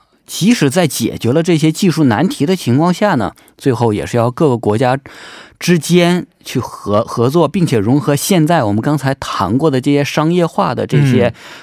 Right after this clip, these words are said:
Speaker 1: 公司的这些技术，最后
Speaker 2: 嗯，嗯，嗯。
Speaker 1: 才能，才能完成的一个项目。
Speaker 2: 是，而且这个资金是一个方面，国家间要打破这种，啊，屏蔽和障-，障碍也是一个非常重要的一个方面。包括老师刚才说到的，
Speaker 1: 是的。
Speaker 2: 这些公司可能都是个人公司，是不是？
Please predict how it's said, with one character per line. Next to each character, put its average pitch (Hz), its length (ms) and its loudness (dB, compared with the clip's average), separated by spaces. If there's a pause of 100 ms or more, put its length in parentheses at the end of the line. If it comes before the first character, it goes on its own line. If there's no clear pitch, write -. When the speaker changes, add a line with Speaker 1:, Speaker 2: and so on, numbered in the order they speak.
(120)
Speaker 1:
公 160 240 2
司 196 260 -2
的 160 120 2
这 123 100 -2
些 113 220 0
技 139 320 0
术， 101 240 -8
最 156 180 0
后 135 300 4
Speaker 2:
嗯， - 20 0
嗯， 110 280 -2
嗯。 - 20 -8
Speaker 1:
才 92 180 -10
能， 85 240 -8
才 - 180 -14
能 - 140 -8
完 - 140 -8
成 - 140 -14
的 - 140 -16
一 - 40 -16
个 - 40 -12
项 151 140 -2
目。 131 60 2
Speaker 2:
是， 123 80 0
而 120 160 0
且 165 160 -2
这 151 100 -2
个 151 80 2
资 175 180 -4
金 185 480 2
是 170 220 -2
一 117 140 0
个 120 80 0
方 139 180 0
面， 131 320 0 (320)
国 135 180 2
家 160 220 0
间 160 220 0
要 160 100 2
打 110 240 -2
破 143 180 0
这 151 160 2
种， 107 260 0
啊， 104 360 0 (140)
屏 113 200 -2
蔽 170 160 2
和 131 160 0
障-， 156 380 0
障 165 180 0
碍 139 140 0
也 101 140 -2
是 117 180 -2
一 101 140 -2
个 117 120 0
非 117 140 -2
常 110 100 0
重 117 160 -2
要 107 60 0
的 101 80 -2
一 - 20 -6
个 101 80 -2
方 107 220 0
面。 107 220 0 (280)
包 131 120 0
括 135 160 2
老 101 120 0
师 110 100 -4
刚 123 120 0
才 113 100 2
说 127 160 0
到 123 140 2
的， 104 80 0
Speaker 1:
是 - 0 -
的。 107 40 -4
Speaker 2:
这 123 60 -2
些 123 120 0
公 127 160 0
司 139 100 -2
可 131 100 -2
能 101 120 -2
都 123 100 -2
是 120 80 -2
个 151 160 0
人 101 140 -2
公 101 180 -4
司， 107 160 -4
是 110 100 -6
不 107 60 -4
是？ 104 220 -2